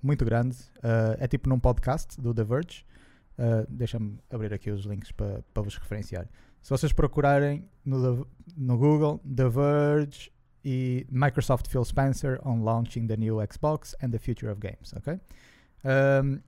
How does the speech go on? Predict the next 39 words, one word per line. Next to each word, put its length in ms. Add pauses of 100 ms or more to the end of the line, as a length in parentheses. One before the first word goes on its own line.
(200)
pá, 240 (300)
quem 120
tiver 260
interessado, 760
é 80
um 60
podcast 480
do 60
The 100
Verge, 320
também 240
tem 180
a 60
transcrição 500
toda. 360 (460)
Ahm, 680 (720)
e 160
quem 120
tiver 200
interessado, 340
tipo, 160
eu 60
acho 120
que 100
é, 320 (220)
é 80
uma, 280 (100)
uma 320
ótima 240
fonte, 240
porque 140
é 40
uma 80
entrevista 680
extensiva, 600
bastante 360
clara, 360
bastante 260
transparente, 640